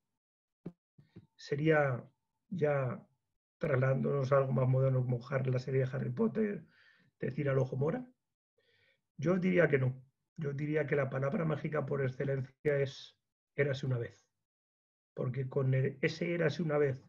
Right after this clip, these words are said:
es con lo que comienzan las historias. Y es algo que nos une a todos. Todos tenemos la necesidad a lo largo de nuestra vida de escuchar historias, de contar historias y de vivir nuestra propia historia.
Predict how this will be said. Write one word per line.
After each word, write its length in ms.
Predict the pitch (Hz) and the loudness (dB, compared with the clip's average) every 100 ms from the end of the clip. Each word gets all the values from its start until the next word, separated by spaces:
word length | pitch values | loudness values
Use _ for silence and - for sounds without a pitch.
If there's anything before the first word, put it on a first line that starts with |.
| _ | _
es 100 | - | -14
con 140 | - 135 | -4 -2
lo 60 | |
que 100 | 131 | 0
comienzan 420 | 127 135 127 131 120 | 0 0 0 -2 -6
las 140 | - | -8
historias. 640 | 123 - 120 - - - _ _ _ _ - | -10 -8 -10 -12 -20 -20 _ _ _ _ -4
Y 120 | 135 | 0
es 100 | 151 | 2
algo 200 | 156 151 | 2 0
que 80 | 147 | -4
nos 180 | 131 | -4
une 160 | 156 143 | -4 -4
a 60 | 123 | -4
todos. 340 | - 131 - - _ _ _ _ _ _ | -6 -8 -14 -20 _ _ _ _ _ _
Todos 480 | - 160 156 143 - _ | -2 2 2 0 -8 _
tenemos 340 | - 131 135 139 | -6 0 0 0
la 100 | 143 | -2
necesidad 640 | 131 131 131 131 135 131 - _ _ _ - | -2 -4 -4 -2 -2 -4 -12 _ _ _ -10
a 100 | 131 | -4
lo 80 | 139 | -2
largo 180 | 147 | 0
de 60 | 151 | 0
nuestra 300 | 151 - 151 | 0 0 -2
vida 240 | 143 147 | 0 2
de 300 | 139 123 110 - _ _ _ _ _ | 2 0 -4 -14 _ _ _ _ _
escuchar 420 | - - 127 143 | -12 -8 -2 -2
historias, 720 | 131 - 143 156 226 - - _ _ _ _ _ _ _ _ - | -2 -2 -4 -2 -6 -10 -18 _ _ _ _ _ _ _ _ -12
de 320 | 123 127 127 | -6 -4 -4
contar 400 | - 202 123 - | -6 -8 -4 0
historias 760 | - - 165 156 156 - - _ _ _ _ _ _ _ _ _ _ _ - | 0 0 0 0 -2 -6 -18 _ _ _ _ _ _ _ _ _ _ _ -6
y 100 | 151 | -2
de 120 | 135 | 0
vivir 260 | 131 135 147 | 0 0 0
nuestra 340 | 139 131 123 | -2 -4 -4
propia 280 | 143 131 131 | -2 -2 -2
historia. 460 | - 143 - - | -2 -6 -8 -14